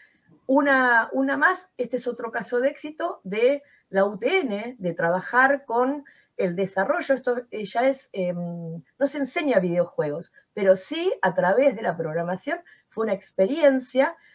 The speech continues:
de, em, de aplicar los contenidos curriculares en, en desarrollos de juegos, ¿no? Esto por parte de, en equipos también, por parte de estudiantes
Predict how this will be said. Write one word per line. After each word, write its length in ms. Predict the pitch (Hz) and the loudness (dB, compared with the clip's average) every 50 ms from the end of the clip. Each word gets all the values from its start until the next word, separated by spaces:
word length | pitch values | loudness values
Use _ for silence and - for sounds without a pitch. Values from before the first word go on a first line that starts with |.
| _ _ | _ _
de, 460 | 202 190 233 240 247 269 285 - - - | -6 -2 2 4 6 6 4 2 -2 -2
em, 520 | 202 185 175 175 175 170 165 165 170 - _ | 0 0 2 2 2 0 0 -2 -10 -12 _
de 160 | - 190 208 | -4 0 0
aplicar 560 | 196 190 - 208 214 - - 359 320 - - - | 0 0 -2 -8 -8 0 2 4 4 4 0 -2
los 180 | - 185 - - | -4 -4 -4 0
contenidos 960 | - 180 180 185 185 214 233 285 349 320 254 196 175 160 156 - - _ _ _ _ _ _ _ _ | -2 -2 -2 0 -4 -4 -4 -4 -2 -2 0 2 2 0 0 -4 -10 _ _ _ _ _ _ _ _
curriculares 920 | - 190 185 190 190 190 233 262 302 311 294 277 285 302 311 311 - - _ _ | 0 0 0 2 0 0 2 4 6 6 6 6 4 2 0 -4 -10 -18 _ _
en, 300 | 233 240 247 269 285 - - - | -2 -2 0 -2 -4 -4 -6 -8
en 380 | 220 220 202 196 190 190 - | -6 -4 -4 -4 -4 -6 -6
desarrollos 520 | - 196 190 - 196 190 214 214 185 240 208 | -6 -6 -2 0 0 -2 -2 -4 -6 -6 -4
de 100 | 175 165 | -4 -4
juegos, 640 | - - - 170 165 147 127 123 135 123 131 - _ _ | -4 -4 -2 0 2 2 0 -2 -6 -8 -10 -14 _ _
¿no? 300 | 165 151 170 214 277 311 - - _ _ - - 659 | -6 -4 -2 -2 -2 -4 -8 -18 _ _ -20 -18 0
Esto 500 | - 262 247 - - 247 247 254 - - - | 0 0 0 4 6 8 8 8 6 2 2
por 220 | - 180 170 175 - | 2 2 2 4 4
parte 400 | - 349 381 381 - 269 226 214 | 4 4 4 4 0 -2 -2 0
de, 300 | 214 226 247 311 - - | 4 4 4 2 2 0
en 120 | - 185 175 | -2 0 0
equipos 400 | 170 175 269 285 302 302 254 - | 0 0 0 -2 -2 -2 -2 -2
también, 340 | 226 214 214 254 294 311 - | -4 -2 -2 -2 -2 -2 -2
por 160 | - 190 170 | -4 -4 0
parte 320 | 185 190 196 196 - 196 | 0 0 0 0 -2 0
de 300 | 185 185 196 220 269 269 - | 0 0 0 0 -4 -6 -6
estudiantes 880 | 185 - - 190 196 220 254 269 269 269 277 269 285 302 311 311 - | -10 -6 -2 -2 0 4 4 4 4 4 2 -2 -4 -6 -6 -8 -12